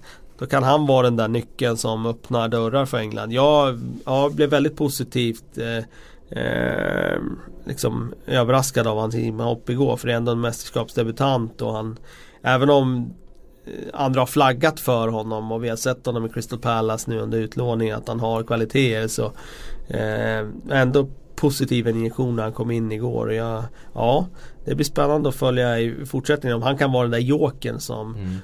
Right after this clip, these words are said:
Speaker 1: som, som England såklart behöver också.
Speaker 2: Jag tror att
Speaker 1: Rashford är ju en annan joker som kan komma in och röra om, och det tycker jag att han,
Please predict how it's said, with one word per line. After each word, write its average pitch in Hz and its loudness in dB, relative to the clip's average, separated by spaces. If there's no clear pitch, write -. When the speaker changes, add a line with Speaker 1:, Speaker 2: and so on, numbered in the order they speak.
Speaker 1:
som, 113 -6
som - -2
England 110 2
såklart 113 -2
behöver 120 0
också. 127 -8
Speaker 2:
Jag 117 -2
tror 143 2
att 143 6
Speaker 1:
Rashford 160 6
är 147 8
ju 143 8
en 139 6
annan 160 8
joker 120 2
som 113 -4
kan 123 -4
komma 120 2
in 113 0
och 113 2
röra 110 0
om, 120 2
och 110 -4
det 117 -2
tycker 135 -2
jag 120 0
att - -6
han, 113 -2